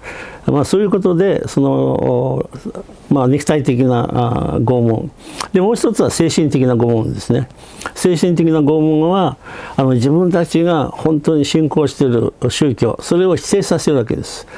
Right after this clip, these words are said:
で、これは人間にとって、えー、非常に辛いことです。なぜかというと、自分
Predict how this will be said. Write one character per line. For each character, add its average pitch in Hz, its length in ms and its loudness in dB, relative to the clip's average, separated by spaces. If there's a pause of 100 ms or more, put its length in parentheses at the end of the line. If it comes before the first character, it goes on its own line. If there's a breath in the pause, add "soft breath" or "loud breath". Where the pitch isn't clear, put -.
(260 loud breath)
で、 160 80 0
こ 190 140 2
れ 202 100 2
は 208 140 2
人 170 240 2
間 190 100 2
に 170 60 0
と 226 120 0
っ - 20 -2
て、 123 320 0 (120)
え 135 260 0
ー、 - 280 -2
非 160 80 0
常 226 120 0
に 208 60 0
辛 170 220 0
い 143 40 0
こ 127 120 0
と 113 180 -2
で - 60 -6
す。 - 200 -14 (520 loud breath)
な 165 180 2
ぜ 165 100 2
か 147 120 2
と 139 100 0
い 131 40 2
う 120 40 -2
と、 139 140 0
自 131 160 2
分 170 340 2